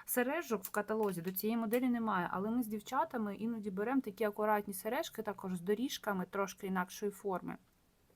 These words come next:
Я в минулій поставці показувала таку модель каблучки з аметистом, і там були сережки. Хто бажає, вам надішлю фото, але вони там зовсім мініатюрні. Якщо хочете, подивіться щось в каталозі. Але майте на увазі, що танзаніт така вставка.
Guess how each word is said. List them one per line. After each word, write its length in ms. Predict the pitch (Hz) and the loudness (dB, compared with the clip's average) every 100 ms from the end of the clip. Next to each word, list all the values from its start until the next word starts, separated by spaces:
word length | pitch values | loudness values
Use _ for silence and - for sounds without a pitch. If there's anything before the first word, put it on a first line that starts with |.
| _ - 220 | _ -6 2
Я 200 | 220 233 | 6 6
в 40 | |
минулій 300 | 220 214 196 | 6 4 0
поставці 520 | 190 185 240 262 - - | -2 0 2 0 -2 -4
показувала 600 | - 214 196 180 180 185 | 0 2 2 0 0 -2
таку 180 | 190 | -4
модель 240 | 196 190 185 | -2 0 0
каблучки 500 | 190 180 180 - 180 | 0 -2 -2 -4 -4
з 60 | |
аметистом, 600 | 190 202 214 349 - 208 | -2 -2 -4 -6 -4 -2
і 40 | 185 | 0
там 200 | 226 233 | 2 2
були 220 | 202 220 | 4 2
сережки. 520 | 220 208 165 - - - - - - - | 2 -2 -4 -6 -16 -20 -20 -20 -20 -8
Хто 180 | - | -2
бажає, 360 | 214 226 294 277 | 2 2 4 4
вам 160 | 220 220 | 4 4
надішлю 400 | 208 214 - 226 | 2 0 0 -2
фото, 340 | - 165 180 | -2 -4 -4
але 180 | 202 269 | 0 0
вони 240 | 233 240 | 2 2
там 180 | 226 208 | 2 2
зовсім 380 | 202 226 - 196 | 0 -2 -4 -4
мініатюрні. 680 | 190 196 190 - - 165 269 | -4 -4 -8 -8 -6 -4 -4
Якщо 260 | 277 - | -6 -10
хочете, 400 | - 302 - - - | -8 -8 -8 -12 -6
подивіться 460 | 208 208 220 - | -2 0 -2 -6
щось 300 | 190 196 185 | -8 -6 -6
в 40 | - | -6
каталозі. 580 | 190 208 233 285 269 277 277 - - - - | -4 0 0 0 0 0 -2 -10 -20 -18 -6
Але 160 | - 214 | 2 4
майте 240 | 233 233 | 2 0
на 120 | 226 226 | -2 -2
увазі, 380 | 254 302 262 | 0 0 -2
що 180 | 220 208 | -4 -10
танзаніт 480 | 185 220 208 233 240 | -4 -2 0 -2 -2
така 180 | 202 202 | -2 -2
вставка. 680 | 196 - 143 - - 175 | -2 6 6 6 0 -6